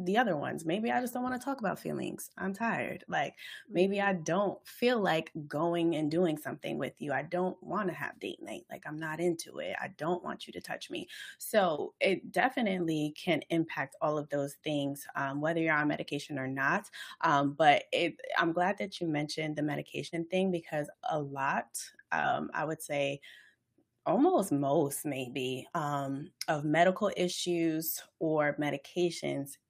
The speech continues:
Speaker 1: impact libido. And doctors are not gonna tell you that because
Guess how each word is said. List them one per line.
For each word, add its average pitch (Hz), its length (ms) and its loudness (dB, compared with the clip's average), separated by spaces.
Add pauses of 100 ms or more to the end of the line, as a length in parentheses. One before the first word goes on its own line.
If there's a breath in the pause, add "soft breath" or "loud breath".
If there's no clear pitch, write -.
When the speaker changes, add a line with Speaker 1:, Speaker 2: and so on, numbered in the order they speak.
Speaker 1:
impact 175 720 2 (100)
libido. 147 720 -2 (380 loud breath)
And 151 220 4
doctors 339 340 2
are 240 80 4
not 151 420 0
gonna 147 200 -2
tell 147 180 -2
you 139 160 -4
that 131 240 -4
because 156 300 -4